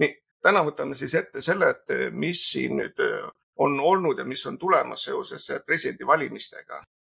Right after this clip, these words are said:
Et, äh, kõik me teame ju, äh, kaks tuhat kakskümmend, kuidas käis siis, äh, koroonasildi all suur pettus, kuidas siis, äh, saadeti inimestele postiga koju kõiki valimissedeleid, äh, saadeti ka surnud inimeste omasid, mõnes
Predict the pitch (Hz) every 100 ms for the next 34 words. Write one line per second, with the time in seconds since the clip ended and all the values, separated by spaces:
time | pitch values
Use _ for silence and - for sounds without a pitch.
0 | - 139 - 139 123 123 139 147 131 123
1 | 143 135 120 113 113 - - - - -
2 | - - - - 131 123 120 - 101 -
3 | - 123 120 - - - - _ _ _
4 | _ _ _ 127 127 151 165 175 151 147
5 | 165 165 151 143 139 131 120 _ - -
6 | 160 - 170 190 - 107 - - 123 120
7 | 123 113 - 113 98 95 - - 139 131
8 | - 139 123 - 135 - 156 - 127 110
9 | - 135 123 - - _ _ _ _ -
10 | 139 135 156 160 135 - 143 139 131 127
11 | - - _ - - 131 131 131 - 127
12 | 123 110 82 - _ _ _ _ _ -
13 | - - 127 - 190 175 139 156 151 135
14 | - 143 143 127 135 139 160 143